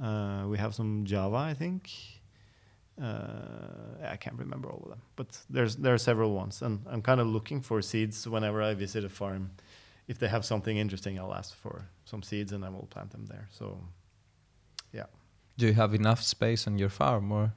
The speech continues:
Speaker 2: you have planted
Speaker 1: <laughs> Plen-,
Speaker 2: everything?
Speaker 1: plenty of space.
Speaker 2: <laughs>
Speaker 1: No, we, it's a seven hectare farm. You've been there. It's,
Speaker 2: Yeah.
Speaker 1: it's big. Um, the plan is not to plant the whole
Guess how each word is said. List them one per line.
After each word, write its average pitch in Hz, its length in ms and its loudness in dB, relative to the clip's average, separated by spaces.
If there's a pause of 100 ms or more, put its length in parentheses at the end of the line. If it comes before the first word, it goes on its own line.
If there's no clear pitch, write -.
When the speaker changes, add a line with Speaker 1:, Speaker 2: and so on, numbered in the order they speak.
(200)
Speaker 2:
you 107 100 6
have 104 200 6
planted 107 440 4
Speaker 1:
<laughs> - 100 -20
Plen-, 117 120 6
Speaker 2:
everything? 117 260 6 (180)
Speaker 1:
plenty 135 260 10
of 107 140 10
space. - 420 6 (280)
Speaker 2:
<laughs> - 280 2
Speaker 1:
No, 113 140 4
we, 120 120 4 (360)
it's 131 160 2
a 127 60 4
seven 123 240 12
hectare 117 260 8
farm. 117 360 10 (240)
You've 127 220 4
been 107 160 8
there. 107 260 8 (100)
It's, 107 260 4
Speaker 2:
Yeah. 95 80 -6
Speaker 1:
it's 101 120 -4
big. 120 340 6 (160)
Um, 107 420 2
the 107 80 0
plan 131 240 6
is 143 100 4
not 127 140 2
to 110 60 -4
plant 101 280 2
the 101 100 2
whole 95 400 2